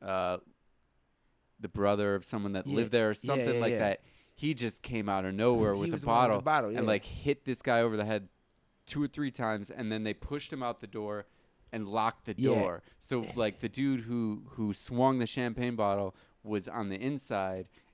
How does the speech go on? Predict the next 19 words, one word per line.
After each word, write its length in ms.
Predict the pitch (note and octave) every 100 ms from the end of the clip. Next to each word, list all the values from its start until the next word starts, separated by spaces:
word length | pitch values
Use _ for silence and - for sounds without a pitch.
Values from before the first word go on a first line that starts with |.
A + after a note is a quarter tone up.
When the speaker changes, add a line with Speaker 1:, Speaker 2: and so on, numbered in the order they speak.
| -
Speaker 1:
and, 300 | G#2+ G2 G2
and 320 | - F#2+ F#2+ F2+
the 100 | G2
guys 340 | G2 G2+ F#2
that 160 | G#2 F2+
had, 280 | G2 F2+ -
had 220 | A#2 A2 F#2
the 80 |
beef 420 | F2+ A#2 C3 G2+ _ _ _ -
were 120 | G2+
on 140 | F2+
the 100 | F2+
outside 680 | F2+ G#2+ - G2+ F#2 F2+ F2+ _ _ _
with 240 | G2 F2+ -
a 120 | F#2+
fucking 500 | - G2+ F#2 F2 F#2
lumped 300 | G2 G2 -
up 160 | F#2 F#2
head. 400 | - G#2+ F#2